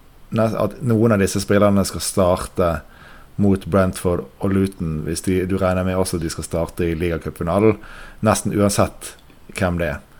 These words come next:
Det måtte vært, eh, Van Dijk eller noe sånt, hvis du skal være helt sikker. Men i hvert fall er de offensive. Så blir det vanskelig, men de også vil jo fort få en nitti pluss tretti. Så at det er gode spillere å ha,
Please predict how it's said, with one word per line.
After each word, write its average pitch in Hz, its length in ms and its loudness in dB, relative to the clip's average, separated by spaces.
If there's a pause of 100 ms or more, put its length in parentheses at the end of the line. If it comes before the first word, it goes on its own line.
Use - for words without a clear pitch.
(140)
Det 98 160 2
måtte 95 240 0
vært, - 400 0
eh, 85 720 0
Van - 240 0
Dijk 90 400 0
eller 85 240 0
noe 85 80 -4
sånt, 85 160 0
hvis - 160 -4
du - 60 -12
skal 87 160 -4
være 80 100 -2
helt 85 160 0
sikker. 82 320 -6
Men 90 60 -2
i - 20 2
hvert 104 140 2
fall 107 100 6
er 95 60 4
de 104 60 4
offensive. 87 580 0 (720)
Så - 200 2
blir 156 200 12
det 113 680 12
vanskelig, 123 520 8
men 131 580 8
de 131 180 6
også 123 200 10
vil 120 180 6
jo 143 80 12 (260)
fort - 320 2
få 135 180 6
en 117 140 6
nitti 101 420 4
pluss - 560 0 (840)
tretti. 90 420 -2 (260)
Så 101 200 4 (120)
at 101 100 -2
det 110 80 6
er 98 60 2
gode 113 200 6
spillere 104 280 4
å 95 80 2
ha, 139 80 10